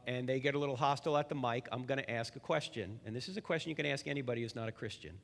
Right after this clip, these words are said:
And it cuts right to the chase. The question is this. If Christianity were true, would you become a Christian?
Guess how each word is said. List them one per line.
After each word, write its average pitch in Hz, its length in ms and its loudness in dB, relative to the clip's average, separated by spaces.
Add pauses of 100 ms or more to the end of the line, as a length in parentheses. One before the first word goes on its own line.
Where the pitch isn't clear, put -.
(480)
And 117 80 -2
it - 80 -6
cuts 135 240 0
right 131 200 2
to 139 100 0
the 127 80 -4
chase. - 640 -2 (680)
The - 80 -10
question 160 380 4
is 123 140 -2
this. - 540 -4 (520)
If 208 520 6 (360)
Christianity 170 880 6
were 156 240 4
true, 135 420 12 (300)
would 117 180 0
you 127 80 0
become 135 320 4
a 131 60 0
Christian? 156 500 2